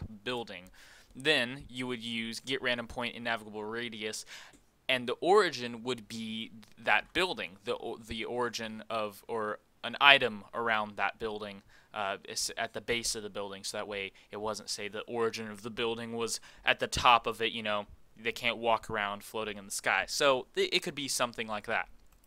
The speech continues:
But you can have a very generous radius, as big as you want. If your world is very big,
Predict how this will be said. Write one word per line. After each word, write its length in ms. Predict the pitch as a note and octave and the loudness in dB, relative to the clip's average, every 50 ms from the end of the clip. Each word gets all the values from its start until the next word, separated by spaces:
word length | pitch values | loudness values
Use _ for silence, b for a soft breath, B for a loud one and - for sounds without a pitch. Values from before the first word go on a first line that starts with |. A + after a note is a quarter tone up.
| _ _ _ _ _ _ _ _ _ B B B B B B B B B - - | _ _ _ _ _ _ _ _ _ B B B B B B B B B -8 4
But 240 | - A3 A#3 - - | 6 6 6 6 2
you 160 | E3+ F#3+ G#3+ | -6 -8 -4
can 140 | G#3+ A#3+ A3+ | -2 0 4
have 220 | A3+ A#3+ A3 G3 | 4 4 4 4
a 40 | G3+ | 0
very 320 | D#3 C#3 F#3 G3 G3+ G#3 | -2 2 2 4 4 2
generous 640 | G3+ - D#3 E3 E3 E3+ F3 F3 F3 F3 - - - | 2 0 -2 0 0 0 0 0 0 -2 -4 -4 0
radius, 480 | A#2+ B2+ C3 D3 C#3+ D3 D3+ C#3+ - | 4 6 6 6 4 2 -2 -2 -2
as 160 | C#3+ B2+ A2+ - | -2 -4 -4 -2
big 240 | - C3+ C#3+ D3 | 0 -2 0 0
as 140 | E3 D3+ C3 | -2 -6 -6
you 80 | C3 A#2+ | -6 -4
want. 240 | B2 B2+ C3 - - | 0 0 0 0 -2
If 180 | C#3 - - | -6 -4 -4
your 160 | C#3 C3+ B2+ | -2 -2 -2
world 480 | A#2+ A2+ A#2+ C3 D3 E3+ F#3 F#3+ F3+ D3 | -2 -2 0 2 2 4 4 2 0 0
is 160 | C3+ A#2+ A2 | -2 -2 -2
very 320 | A2+ A2+ D3 F3 F#3 F#3 E3+ | 0 2 2 4 4 2 0
big, 340 | E3 E3 E3+ E3+ E3 E3+ | 0 0 0 0 -2 -6